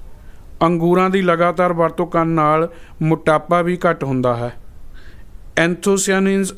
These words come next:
ਅੰਦਰ ਐਂਟੀਓਬੇਸਿਟੀ ਪ੍ਰਾਪਰਟੀ ਪਾਈ ਜਾਂਦੀ ਹੈ, ਜੋ ਸਰੀਰ ਨੂੰ ਮੋਟਾਪੇ ਤੋਂ ਬਚਾਉਂਦੀ ਹੈ। ਅੰਗੂਰਾਂ ਦੀ ਵਰਤੋਂ ਕਦੋਂ ਕਰਨੀ ਹੈ, ਕਿਵੇਂ ਕਰਨੀ ਹੈ ਤੇ ਕਿੰਨੀ ਮਾਤਰਾ ਵਿੱਚ ਕਰਨੀ ਹੈ, ਇਹ ਜਾਣਨਾ ਵੀ ਜ਼ਰੂਰੀ ਹੈ,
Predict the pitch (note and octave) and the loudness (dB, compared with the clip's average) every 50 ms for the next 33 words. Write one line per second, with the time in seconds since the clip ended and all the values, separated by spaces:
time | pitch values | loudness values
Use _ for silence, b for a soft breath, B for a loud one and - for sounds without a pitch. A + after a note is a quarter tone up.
0 | - D#3+ D#3 D#3 D#3 D#3 F3 F3 F#3 F#3 G3 - b b b b b b b b | -2 0 0 0 2 2 2 2 0 -2 -4 -6 b b b b b b b b
1 | b b - - E3 E3 E3 F3 E3 E3 F#3 G3 G3 G3 G3 G3 G3 G3 G3 F#3+ | b b -4 0 2 2 2 0 0 -2 0 2 4 4 4 4 4 4 2 2
2 | F3 F3 E3+ E3+ - - - G3 F#3 F#3+ F3+ E3 D#3 D3+ E3 E3+ E3 D#3+ F3 E3 | 2 2 0 0 -2 -2 -2 0 0 2 2 0 2 2 0 -2 -2 -2 -4 -2
3 | D#3+ E3 D3+ D3+ D3 C#3 C3+ C3 B2+ B2 B2+ B2 B2 B2 A#2+ - b b b b | 0 2 2 2 2 0 0 0 0 -2 -2 -2 -4 -4 -6 -10 b b b b
4 | b b b b D3 D#3+ F#3+ G3 F#3 F#3 - F3 E3 E3 E3+ E3+ F3 F3 F3 F3+ | b b b b 0 2 2 2 2 0 0 0 2 2 2 2 2 2 2 2
5 | F3+ F3+ F3 - - D3+ D3 D3 - D#3 D#3 D3+ D#3+ D#3 D3+ D3 C#3 D3 C3+ B2 | 2 0 0 0 0 0 0 0 0 -2 0 0 0 -2 -2 -2 -2 0 0 0
6 | A#2 A#2+ A#2+ A2+ A#2 A2+ A2+ - - - - b b b b b - F3 F3 F3 | -2 -2 -2 -4 -4 -6 -6 -10 -14 -18 -18 b b b b b 0 0 0 2
7 | E3 F3 F3 F#3 F#3 F#3+ F#3+ G3 G3+ F3 F3 E3+ E3 - - F#3 F#3 F3+ - - | 2 2 2 2 2 2 2 0 0 2 2 0 0 0 0 0 0 0 0 -2
8 | D#3 D3+ D#3+ F3 E3+ E3+ F3 E3 D#3+ E3 E3 E3+ E3+ E3+ E3+ E3 E3+ - E3 D#3+ | -2 0 0 0 0 0 0 0 0 0 0 0 0 0 -2 -2 -4 -4 -2 0
9 | F3 F#3 F3+ - D#3+ D#3 D#3 D#3 D#3+ D#3+ E3 E3 E3 E3 E3+ E3 - - - D3+ | 0 0 0 0 0 0 0 0 0 2 0 0 0 -2 -4 -6 -4 -6 -4 -2
10 | D#3 E3 E3+ E3 D#3 D3 C#3 - D3+ D3+ D3+ D#3 D3+ - - - C3+ C3 C3+ C#3+ | 0 0 0 2 0 0 -2 -2 -2 -2 -2 -2 -4 -4 -4 -2 0 0 0 0
11 | C#3+ C#3+ C#3+ D3 C#3+ - B B B B B B F3+ F3 D#3+ E3 D3 D3+ D3+ D#3 | 0 0 -2 -2 -4 -8 B B B B B B 0 2 2 0 0 2 2 2
12 | D#3+ D#3+ D#3+ D#3+ E3 E3 D3+ D3 C#3 C3+ C3 C3 C3 C3 C3 B2+ B2+ B2+ | 2 2 2 0 0 0 0 0 0 0 0 0 0 0 0 0 -2 -4